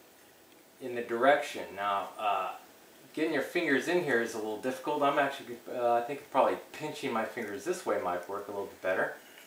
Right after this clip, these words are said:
And I'm just gonna apply a little pressure and just try to twist it,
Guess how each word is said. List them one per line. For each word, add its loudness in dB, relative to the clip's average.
And -10
I'm -8
just -10
gonna -4
apply 2
a 6
little 4
pressure 6
and -16
just -14
try 2
to -4
twist 0
it, 2